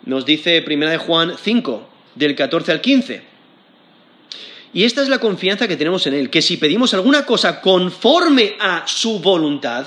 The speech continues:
Él nos oye. Y si sabemos que Él nos oye en cualquiera cosa que pida-, que pidamos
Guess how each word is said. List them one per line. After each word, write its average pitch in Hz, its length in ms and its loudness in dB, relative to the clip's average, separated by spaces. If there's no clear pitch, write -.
Él 131 140 -4
nos 113 200 -8
oye. 104 240 -12
Y 226 100 2
si 208 100 -2
sabemos 220 400 2
que 202 180 2
Él 302 80 2
nos 269 200 2
oye 190 380 0
en 175 100 -4
cualquiera 175 360 -2
cosa 240 220 -4
que 156 60 -12
pida-, 170 300 -4
que - 160 -8
pidamos 147 540 -6